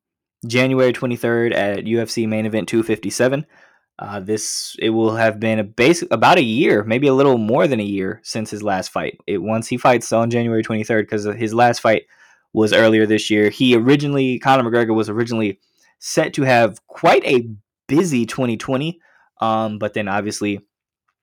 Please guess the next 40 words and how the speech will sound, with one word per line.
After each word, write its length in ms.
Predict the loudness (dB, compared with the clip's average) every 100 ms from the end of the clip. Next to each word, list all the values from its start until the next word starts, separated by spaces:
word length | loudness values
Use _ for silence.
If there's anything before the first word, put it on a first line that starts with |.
| _ _ -4
with 580 | 0 0 -4 -16 -20 _ _ _ _ _
covid 280 | -2 0 2
nineteen, 800 | 0 -2 -6 -6 -4 -2 -4 -6
you 120 | -8 -6
have 520 | -6 -6 -8 -10 -14 -20 -16
restrictions 840 | -10 -8 -2 -2 0 -2 -2 -2
and 120 | -4
things 220 | -2 -2
like 220 | 0 0 2
that, 280 | 2 2
and 240 | 0 -4 -6 _ -20 _ _ _ _ _ _ -4
just 160 | 0 4
not 180 | 4
being 160 | 4 4
able 140 | 4
to 60 | 4
work 200 | 4 4
out 180 | 2 2
deals 420 | 0 2 2 0
and 100 | -4
whatnot 380 | -4 -4 -6 -8 _ _ _ _ _ _ -2
kind 200 | 0 4
of 40 |
happened. 480 | 4 4 2 -4 -6 -2
Uh, 300 | 0 0 -2 -6 -4
that 320 | 0 0 0
kind 200 | 0 0
of 80 | 0
led 220 | -2 -4
to 60 | -6
Conor 340 | -4 -4 -2
doing 240 | -4 -6 -6
his 240 | -8 -10
fake 340 | -6 -2 -2
whole, 300 | 0 0 2 4
"Oh, 160 | 2
I'm 160 | 0 -6
retiring" 540 | -6 -2 0 0 -2
thing 240 | -4 -4 -4
again, 360 | -2 -2 -2